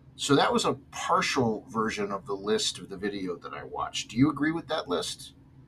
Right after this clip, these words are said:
Uh, it's obviously both not comprehensive and totally open to interpretation.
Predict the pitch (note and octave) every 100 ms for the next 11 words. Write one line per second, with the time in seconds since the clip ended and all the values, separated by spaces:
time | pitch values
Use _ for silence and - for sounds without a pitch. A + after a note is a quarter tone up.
0 | - - - - - - - - - -
1 | - - F3 A#2+ F#3 - C3+ C#3+ A#2+ A2
2 | - G#2+ F#2+ G#2+ A2 F2+ G#2+ B2+ - -
3 | G#2 - F2+ G2+ F#2+ - E2 - F2+ -
4 | - F#3 F3+ E3+ C#3 B2 A2 G#2+ G#2 F2
5 | - - G2 - E2+ - F2+ - F2+